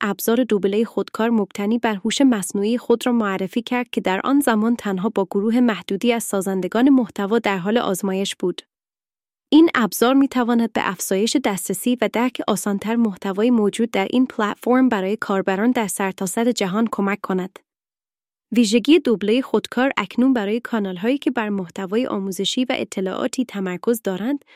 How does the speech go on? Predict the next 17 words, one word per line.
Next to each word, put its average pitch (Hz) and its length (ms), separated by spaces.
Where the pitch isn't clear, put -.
مانند 226 480
ویدیوهایی 190 480
که 262 140
به 220 120
بینندگان 180 640
نحوه 233 500
آشپزی 185 480
یا 240 140
خیاطی 196 480
را 226 100
آموزش 185 500
می‌دهند، 196 500
در 202 220
دسترس 196 500
قرار 185 260
گرفته 180 400
است. - 440